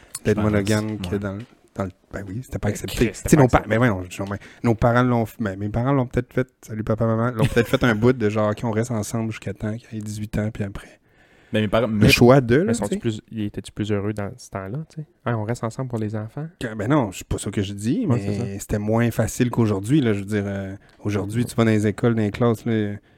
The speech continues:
Speaker 1: ça se compte, c'est, ben là, je généralise, mais ça se compte ses doigts, les, les enfants que leurs parents sont encore ensemble, là.
Speaker 2: Ah oui,
Speaker 1: Chapeau,
Speaker 2: ouais.
Speaker 1: bravo, puis c'est cool, mais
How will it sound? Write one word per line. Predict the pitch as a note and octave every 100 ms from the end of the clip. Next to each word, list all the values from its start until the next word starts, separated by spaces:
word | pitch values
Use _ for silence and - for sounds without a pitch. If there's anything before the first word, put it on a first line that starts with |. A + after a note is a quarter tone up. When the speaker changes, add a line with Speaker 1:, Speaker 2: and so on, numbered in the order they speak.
| _ _ _
Speaker 1:
ça | -
se | G#2+
compte, | - A2
c'est, | - -
ben | F#2+
là, | G2+
je | -
généralise, | A2 G#2+ G#2 G2 A2 B2+
mais |
ça | G2+ G2
se |
compte | - A2
ses | - G#2+
doigts, | A2 A#2
les, | A2
les | G#2 G#2+
enfants | G#2+ G#2 A#2
que | -
leurs | C3
parents | - G#2+
sont | A2+
encore | A#2 G#2 A2+
ensemble, | G#2+ - B2 D3+
là. | A#2+
Speaker 2:
Ah | F#2+
oui, | E2+
Speaker 1:
Chapeau, | G#2+ G#2+ B2 D3
Speaker 2:
ouais. | B2 G#2+
Speaker 1:
bravo, | G#2+ G#2+ A2+ C3+
puis | C3+ -
c'est | G#2+
cool, | - D3+ F3+
mais | A2